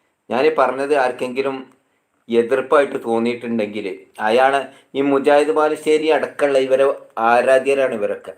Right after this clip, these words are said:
ചുഹൈലി അബ്ദുള്ള മൗലവി, റഫീഖ് സലഫി, ഇവരൊക്കെ ഇവിടെ മറ്റുള്ള ആൾക്കാരെ സുന്നികളെ ആക്ഷേപിച്ചതുപോലെ സുന്നികൾ അവരെ ആക്ഷേപിച്ചിട്ടില്ല. സുന്നികൾ ചിലപ്പോൾ എന്താണെന്ന് അറിയാം, അവരെ ജാഹില് വിഡ്ഢി എന്നൊക്കെ പറഞ്ഞിട്ടുണ്ട്. അതൊന്നും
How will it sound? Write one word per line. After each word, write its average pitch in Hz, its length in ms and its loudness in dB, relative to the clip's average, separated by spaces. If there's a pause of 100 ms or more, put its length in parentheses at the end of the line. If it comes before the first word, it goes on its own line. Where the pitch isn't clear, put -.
(600)
ചുഹൈലി 131 280 4
അബ്ദുള്ള 139 280 0
മൗലവി, 117 480 0 (420)
റഫീഖ് 143 500 -2
സലഫി, 120 340 0 (100)
ഇവരൊക്കെ 147 420 2
ഇവിടെ 131 340 0 (500)
മറ്റുള്ള 135 400 2
ആൾക്കാരെ 123 460 2
സുന്നികളെ 135 580 0 (120)
ആക്ഷേപിച്ചതുപോലെ 113 960 -4 (420)
സുന്നികൾ 139 480 2
അവരെ 123 200 2
ആക്ഷേപിച്ചിട്ടില്ല. 113 720 -4 (600)
സുന്നികൾ 143 360 2 (100)
ചിലപ്പോൾ 160 260 0
എന്താണെന്ന് 151 320 2
അറിയാം, 131 200 4
അവരെ 131 220 2
ജാഹില് 120 500 0
വിഡ്ഢി 113 220 -8
എന്നൊക്കെ 113 220 -2
പറഞ്ഞിട്ടുണ്ട്. 101 480 -8 (640)
അതൊന്നും 117 320 -4